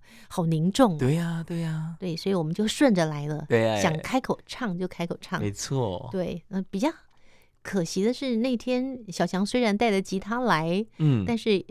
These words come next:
Speaker 1: 没有帮我们现场演奏。
Speaker 2: 啊，对，那天没有来个现场演奏。
Speaker 1: 对，因为小强他是额外帮我们准备他的歌曲。
Speaker 2: 嗯。对，就是先，
Speaker 1: 对不对？
Speaker 2: 先录了一版，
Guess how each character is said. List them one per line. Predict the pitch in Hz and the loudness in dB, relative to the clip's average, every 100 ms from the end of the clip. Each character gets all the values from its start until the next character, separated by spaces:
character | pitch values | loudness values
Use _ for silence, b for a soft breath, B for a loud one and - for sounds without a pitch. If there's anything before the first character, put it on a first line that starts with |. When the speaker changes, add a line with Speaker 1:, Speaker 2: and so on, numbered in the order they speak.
| - - | -16 -10
Speaker 1:
没 | 202 214 | -2 2
有 | 247 | 4
帮 | 190 - 202 | 2 2 2
我 | 202 | 2
们 | 160 | 0
现 | 175 - 359 226 | -2 0 2 2
场 | - - 196 | -2 -6 -2
演 | 214 170 107 95 | 2 4 2 0
奏。 | 220 180 | 4 4
Speaker 2:
啊， | 131 | 4
对， | 107 | 2
那 | 101 | 2
天 | 107 113 | 0 0
没 | 107 | 2
有 | |
来 | 92 92 | 2 0
个 | 90 | 0
现 | 104 95 | -2 -4
场 | 90 | -4
演 | 92 92 | -6 -6
奏。 | 90 107 | -8 -4
Speaker 1:
对， | 190 180 156 | 0 2 0
因 | - 190 | 0 2
为 | 196 | 2
小 | 175 | 0
强 | 151 160 | -2 -2
他 | 170 | -2
是 | 180 185 - | -2 -4 -4
额 | 165 | -2
外 | 180 185 | 2 2
帮 | 165 180 | 2 -2
我 | |
们 | 156 160 | -2 -4
准 | 175 | -6
备 | 160 170 | -4 -4
他 | 170 | -4
的 | 165 | -8
歌 | - 170 | -6 -6
曲。 | 165 - - - | -6 -8 -14 -10
Speaker 2:
嗯。 | |
对， | - 101 92 _ | -4 -4 -6 _
就 | 113 104 | -6 -4
是 | 104 | -2
先， | - - | 0 0
Speaker 1:
对 | 120 | 0
不 | |
对？ | |
Speaker 2:
先 | - 127 117 - - | -2 -2 -2 -4 0
录 | 139 127 | 4 6
了 | 104 | 4
一 | 107 | 0
版， | - 85 | -2 -4